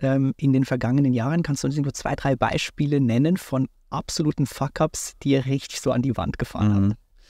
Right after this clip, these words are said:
Speaker 2: Ähm, im Endeffekt immer, wenn wir den Fokus verloren haben. <laughs> Also wenn wir, darum ist auch eine unserer Unternehmens-, äh, D-N-A-Werte ist Fokus, wo wir sagen, okay, wir machen lieber wenige Dinge richtig gut, anstatt ganz viele Dinge so mittelmäßig.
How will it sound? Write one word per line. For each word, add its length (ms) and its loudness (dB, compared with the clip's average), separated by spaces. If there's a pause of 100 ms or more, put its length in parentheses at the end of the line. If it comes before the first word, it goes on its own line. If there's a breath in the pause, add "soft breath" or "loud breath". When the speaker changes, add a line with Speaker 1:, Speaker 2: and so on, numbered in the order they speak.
(500 loud breath)
Speaker 2:
Ähm, 400 4
im 160 2
Endeffekt 580 0
immer, 360 0
wenn 160 4
wir 100 2
den 140 2
Fokus 380 0
verloren 400 0
haben. 300 0 (180)
<laughs> 140 -4
Also 220 2
wenn 160 4
wir, 220 2 (300 loud breath)
darum 180 2
ist 160 0
auch 140 0
eine 260 2
unserer 260 0
Unternehmens-, 640 0
äh, 140 0
D-N-A-Werte 960 2 (300 loud breath)
ist 300 -2
Fokus, 520 0
wo 120 4
wir 100 4
sagen, 280 2
okay, 200 0
wir 100 2
machen 160 0
lieber 300 0
wenige 360 2
Dinge 280 2
richtig 320 -2
gut, 400 0
anstatt 300 -2
ganz 180 2
viele 140 0
Dinge 320 2 (340 soft breath)
so 140 -4
mittelmäßig. 760 2